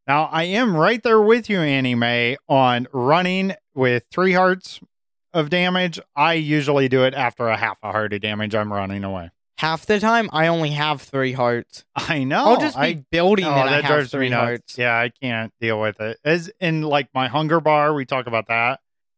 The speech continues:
Speaker 1: Instantly, I'm eating as
Speaker 2: I
Speaker 1: soon as the
Speaker 2: usually
Speaker 1: half
Speaker 2: am.
Speaker 1: bar is down.
Speaker 2: I usually am, but I found recently, when I've been doing these bigger building projects and I'm just so focused on making sure this block goes there,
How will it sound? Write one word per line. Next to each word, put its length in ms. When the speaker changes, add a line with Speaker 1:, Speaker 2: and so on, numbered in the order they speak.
Speaker 1:
Instantly, 680
I'm 260
eating 400
as 80
Speaker 2:
I 80
Speaker 1:
soon 100
as 40
the 60
Speaker 2:
usually 300
Speaker 1:
half 200
Speaker 2:
am. 180
Speaker 1:
bar 300
is 160
down. 140
Speaker 2:
I 40
usually 540
am, 240
but 120
I 100
found 280
recently, 720
when 180
I've 280
been 200
doing 240
these 180
bigger 320
building 460
projects 500
and 100
I'm 140
just 240
so 160
focused 480
on 140
making 280
sure 160
this 240
block 380
goes 300
there, 360